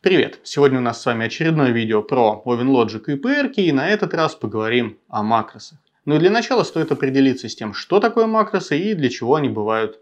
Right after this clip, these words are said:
нужны. Макрос представляет из себя, по сути, некоторую подпрограммку, в которой спрятан кусок алгоритма, и эта подпрограммка в виде маленького компактного элемента вызывается на основной холст вашей программы.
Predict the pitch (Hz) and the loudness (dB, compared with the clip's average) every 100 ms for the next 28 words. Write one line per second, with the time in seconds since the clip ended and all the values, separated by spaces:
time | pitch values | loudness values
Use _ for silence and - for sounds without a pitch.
0 | _ 113 120 120 104 - _ _ _ _ | _ -6 -2 -2 -4 -14 _ _ _ _
1 | _ _ _ - 262 285 220 - 139 - | _ _ _ 0 2 2 0 0 -6 -4
2 | 120 160 220 - - 139 175 147 120 180 | -2 0 0 -2 -8 -4 -2 -2 -4 -4
3 | 170 135 110 139 156 - 131 165 - 135 | 0 0 0 -2 -4 -2 -4 -2 -2 -2
4 | - 180 226 269 254 226 - 123 143 151 | -2 -2 0 -2 2 2 2 -2 -4 -2
5 | 139 - 151 131 107 - 156 - 107 - | -2 -2 -2 -2 -6 -8 -6 -2 -2 -2
6 | 110 113 196 220 220 202 - _ - 277 | -6 -4 -4 -2 -2 -2 -6 _ -4 -2
7 | 277 - 196 196 139 139 196 196 135 131 | -2 0 -2 0 -2 0 -2 -2 0 2
8 | 135 123 147 120 110 104 123 123 120 - | 2 0 -2 -2 -6 -8 -6 -2 -2 -2
9 | 110 110 156 240 277 208 120 117 139 180 | -6 -6 -4 0 0 2 0 0 0 0
10 | 170 143 110 123 151 - 110 107 120 - | -2 -6 -4 -2 -2 -2 -6 -8 -8 -4
11 | 123 123 117 110 - 117 120 120 107 - | -4 -4 -10 -10 -12 -8 -4 -4 -6 -14